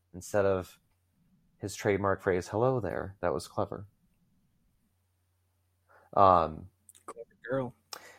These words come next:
Speaker 1: but Danny DeVito, to help pass the time while he's getting the prosthetics on, he would watch movies and he would put it in the mirror and he would just watch it in reverse with the reflection in his mirror.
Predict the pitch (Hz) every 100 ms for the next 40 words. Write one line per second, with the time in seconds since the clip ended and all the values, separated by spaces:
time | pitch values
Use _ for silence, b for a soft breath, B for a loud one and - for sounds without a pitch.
0 | B _ - 107 - 113 113 101 98 110
1 | 104 95 95 107 - 107 101 - 98 107
2 | 98 95 95 92 92 85 95 92 87 95
3 | 87 - 104 98 92 - - - _ 98
4 | 92 90 85 85 - _ - 101 92 95
5 | 95 92 98 104 123 95 80 85 85 92
6 | 85 - 110 101 95 87 87 107 98 78
7 | 76 - 92 90 90 90 - 90 90 -
8 | - 87 82 82 90 85 - - _ _
9 | _ _ _ _ _ 95 92 87 - 98
10 | 170 92 80 78 87 76 -